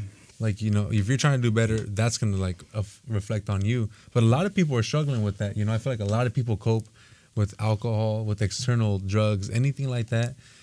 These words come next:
to make themselves, them, them, to make themselves feel better about where they're at in life. And sometimes people get so lost into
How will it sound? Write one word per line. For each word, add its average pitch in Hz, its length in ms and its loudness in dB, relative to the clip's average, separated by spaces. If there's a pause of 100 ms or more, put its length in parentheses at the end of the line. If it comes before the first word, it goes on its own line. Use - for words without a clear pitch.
(340)
to - 100 2
make 120 200 4
themselves, 113 440 -2 (400)
them, 123 320 -2
them, 113 400 0
to - 80 -2
make 143 220 2
themselves 123 500 0
feel 120 240 -2
better 120 260 0
about 104 320 0
where 107 400 2
they're 107 260 -2
at 104 240 -6
in 101 160 -4
life. 98 240 -4
And 104 180 0 (360)
sometimes 143 480 4
people 127 280 -2
get 120 180 -6
so - 240 -4
lost 104 640 -4 (460)
into 107 580 2